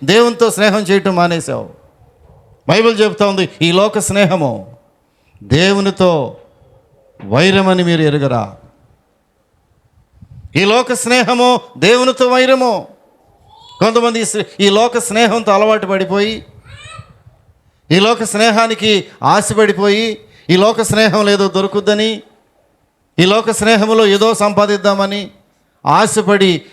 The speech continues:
లోకాన్ని స్నేహించిన వారు దేవునికి దూరం అయిపోయారు. బైబిల్ ఎంతోమంది ఉన్నారు అటువంటి వాళ్ళు. ఎవరితో స్నేహం చేస్తున్నావు? నీ స్నేహితులు ఎవరు? నీ స్నేహితుడు ఎవడో చెప్పు, నీ ఎవరో చెప్తా అన్నాడు.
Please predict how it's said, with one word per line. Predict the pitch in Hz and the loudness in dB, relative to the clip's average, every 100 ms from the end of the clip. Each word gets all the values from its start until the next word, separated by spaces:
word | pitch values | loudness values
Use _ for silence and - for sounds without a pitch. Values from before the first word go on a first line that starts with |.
| _ 127 | _ 0
లోకాన్ని | 165 202 208 196 | 0 2 0 0
స్నేహించిన | - 170 180 190 190 180 | -4 0 0 -2 -4 0
వారు | 170 156 135 - - | 0 0 -4 -10 -4
దేవునికి | 139 170 170 | -2 0 -2
దూరం | 151 156 156 | -2 -2 -2
అయిపోయారు. | 147 120 107 - _ 113 | -6 -8 -12 -14 _ -2
బైబిల్ | 147 160 165 | 0 0 -2
ఎంతోమంది | 160 175 170 160 | -2 -4 -6 -6
ఉన్నారు | 131 | -8
అటువంటి | 120 98 | -10 -16
వాళ్ళు. | - _ _ _ _ _ _ _ _ _ _ _ _ _ _ _ _ - | -20 _ _ _ _ _ _ _ _ _ _ _ _ _ _ _ _ -8
ఎవరితో | 151 185 202 | -4 -2 -2
స్నేహం | 185 180 165 170 | -4 -4 -4 -6
చేస్తున్నావు? | 156 147 131 131 120 - _ _ _ _ _ _ - - - - 135 | -6 -8 -10 -14 -14 -20 _ _ _ _ _ _ -20 -20 -20 -8 -4
నీ | 156 | -2
స్నేహితులు | - 185 190 202 | 0 0 0 2
ఎవరు? | 196 202 208 214 | 2 2 0 0
నీ | 160 160 | -2 -2
స్నేహితుడు | 170 190 190 | 0 0 2
ఎవడో | 190 180 185 | 0 2 0
చెప్పు, | 180 175 180 | -2 -4 -6
నీ | 180 | -4
ఎవరో | 165 156 156 | -2 -2 -2
చెప్తా | 135 - 117 | -4 -6 -10
అన్నాడు. | 87 76 | -12 -18